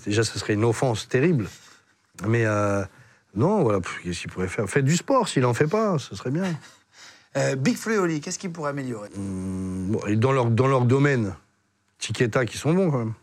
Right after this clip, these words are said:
Speaker 2: Ils sont très bons.
Speaker 1: Ils font leur truc, euh, dans leur délire, en fait.
Speaker 2: Ils sont
Speaker 1: C'est ça.
Speaker 2: très, très bons,
Speaker 1: Pourquoi,
Speaker 2: j'adore.
Speaker 1: faudrait pas, en fait, c'est bien, c'est, on existe par nos différences, tu vois.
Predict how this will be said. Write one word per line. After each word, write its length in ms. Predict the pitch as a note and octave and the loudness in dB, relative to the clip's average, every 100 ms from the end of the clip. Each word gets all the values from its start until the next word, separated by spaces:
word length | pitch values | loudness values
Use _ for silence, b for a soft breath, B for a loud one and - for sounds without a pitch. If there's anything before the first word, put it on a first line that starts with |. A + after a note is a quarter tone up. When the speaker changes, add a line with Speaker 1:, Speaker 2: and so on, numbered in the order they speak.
| _ - | _ -14
Speaker 2:
Ils 60 | A#2 | -12
sont 100 | G#2 | -12
très 180 | - C#3+ | -10 -6
bons. 100 | D3 | -2
Speaker 1:
Ils 60 | A#2 | 0
font 120 | B2+ | 2
leur 120 | A2+ | 0
truc, 280 | - A#2+ A#2+ | 0 0 2
euh, 160 | A2+ | 2
dans 160 | A2 A#2+ | 4 4
leur 160 | B2 A#2 | 4 4
délire, 260 | F3+ A3+ | 6 6
en 100 | D3+ | 6
fait. 180 | C3+ B2 - | 2 0 -4
Speaker 2:
Ils 60 | - | -6
sont 120 | A2 | -2
Speaker 1:
C'est 60 | C3+ | 0
ça. 40 | |
Speaker 2:
très, 100 | E3+ | 0
très 200 | - F3 | -2 -6
bons, 100 | G3 | -4
Speaker 1:
Pourquoi, 280 | C#3 C3 E3+ | 0 2 4
Speaker 2:
j'adore. 140 | F3 A#2 | 4 2
Speaker 1:
faudrait 280 | D#3 D3 | 4 4
pas, 140 | C#3+ G3 | 2 2
en 60 | |
fait, 140 | E3+ G3+ | 4 2
c'est 100 | C#3 | 4
bien, 220 | D#3 G#3+ | 4 2
c'est, 160 | - C3+ | 2 2
on 120 | C3 | 4
existe 320 | B2+ B2 C#3 | 4 4 2
par 200 | - A#2 | 2 2
nos 120 | A#2 | 2
différences, 480 | A2+ G#2+ D3 D3+ F3+ | 2 0 0 2 0
tu 120 | - | 0
vois. 100 | C3+ | -4